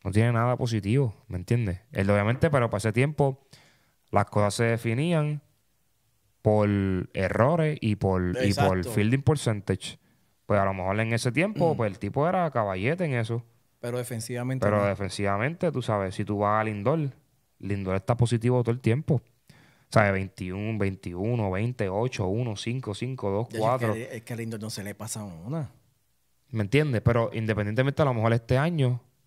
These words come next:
Speaker 1: la, una de las estadísticas que a lo mejor importa, pues a lo mejor él estaba bajito en esa.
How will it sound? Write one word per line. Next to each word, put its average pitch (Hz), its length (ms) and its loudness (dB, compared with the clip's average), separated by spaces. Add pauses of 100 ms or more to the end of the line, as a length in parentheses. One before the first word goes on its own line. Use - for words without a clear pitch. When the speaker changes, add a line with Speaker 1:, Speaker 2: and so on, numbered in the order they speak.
(680)
Speaker 1:
la, 98 280 2
una 107 160 4
de 107 60 4
las 113 180 4
estadísticas 127 640 2
que - 160 -2
a 104 40 4
lo 101 100 0
mejor 101 480 -2 (100)
importa, 123 760 2 (880)
pues 95 140 2
a 101 60 4
lo 98 100 -2
mejor 90 240 0
él 147 80 0
estaba 110 280 0
bajito 127 380 0
en 104 120 -2
esa. 87 320 -8